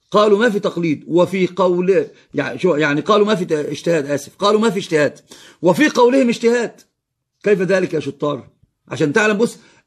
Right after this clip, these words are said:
أي مبتدع خذ ق-، ك-، كلامه وردوا عليه. أنا متضايق لأنه ضاع عليك أمر مهم يا دكتورة،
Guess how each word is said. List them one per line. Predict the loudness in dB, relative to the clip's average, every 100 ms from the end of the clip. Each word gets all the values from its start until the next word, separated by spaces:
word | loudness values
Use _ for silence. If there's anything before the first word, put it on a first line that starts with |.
| -2
أي | 0 0
مبتدع | -2 -2 0 0 0 -4 -6
خذ | -4 -2
ق-، | -4 -4 -4 -4
ك-، | -2 -2 -2
كلامه | -2 0 0 -2 -4 _ -2
وردوا | 0 0 0 -2
عليه. | -2 -6 -8 _ -20 _ _ -8
أنا | -6 -6
متضايق | -4 -4 0 2 4 2
لأنه | -2
ضاع | -2 -2
عليك | 0 -2 -2
أمر | -2 -4
مهم | -2 -2 0 -2
يا | -2 -4 -6 -8 -8
دكتورة، | -10 -2 -2 -2